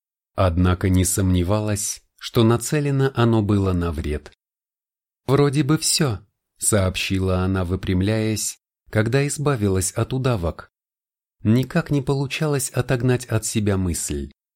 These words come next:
«А что, если б не заметила, не успела, не справилась? Что случилось бы тогда?» Ниаллан Ханмар, полагаю, собирался отвлечь меня во время поединка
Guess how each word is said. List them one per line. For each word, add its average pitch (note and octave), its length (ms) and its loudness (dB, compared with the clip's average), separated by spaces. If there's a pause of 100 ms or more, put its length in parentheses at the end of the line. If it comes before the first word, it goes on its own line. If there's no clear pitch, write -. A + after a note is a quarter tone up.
(540)
«А F#2+ 140 0
что, - 260 -4
если B2 320 -4
б - 140 -6
не C3+ 100 2
заметила, A#2+ 800 -2 (360)
не A#2+ 220 4
успела, G2 720 -4 (360)
не C3 200 2
справилась? G#2 920 -2 (580)
Что - 360 -6
случилось A#2 600 0
бы G#2+ 160 0
тогда?» A2 480 -2 (1000)
Ниаллан G#2+ 800 2
Ханмар, A#2 520 -2
полагаю, A#2+ 640 -2
собирался A#2+ 760 0
отвлечь A#2 460 -2
меня A#2+ 320 2
во A#2+ 120 2
время A#2+ 320 2
поединка A#2+ 920 0